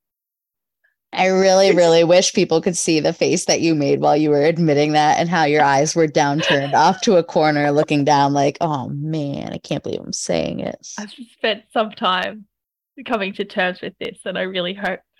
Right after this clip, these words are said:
Speaker 3: nobody I know is listening, because I've, I've had a lot of things to say. I've had a lot of feelings about the L B R P, by, uh, which stands for, by the way, the Lesser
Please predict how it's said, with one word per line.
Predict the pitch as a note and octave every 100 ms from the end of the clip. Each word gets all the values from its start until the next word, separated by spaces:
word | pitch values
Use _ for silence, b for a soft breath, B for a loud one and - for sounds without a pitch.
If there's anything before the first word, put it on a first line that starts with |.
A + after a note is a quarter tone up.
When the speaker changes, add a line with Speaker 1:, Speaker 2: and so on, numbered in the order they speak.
| -
Speaker 3:
nobody | G3 G3 F#3+
I | F3+
know | F3+ F#3 G#3+
is | A3 G#3
listening, | G#3+ A3 - A#3 A#3
because | A3+ - - F3+
I've, | - - _ _ _ _ _ _ _ _ _
I've | -
had | - F#3+ F#3+
a |
lot | F3 F3
of | D#3+ F3+ _ _
things | E3 G3 -
to | - - -
say. | F3 F#3+ F#3+
I've | F#3
had | -
a | -
lot | E3+
of | - _
feelings | - G3 G3 F#3+ G#3+ A#3 - - _ _ _ _ _ _ _ _
about | F#3+ - E3+ F3+ G3+ _
the | A#3+
L | - G3+
B | A3+
R | G#3 G3+
P, | - A3+ A#3+ A#3+
by, | G#3 F3 - _
uh, | - F3
which | F#3+ -
stands | - F#3+ G#3 G3+ _
for, | E3+ E3
by | -
the | D2+
way, | D2+ E2 C#2
the | C#2+
Lesser | - - -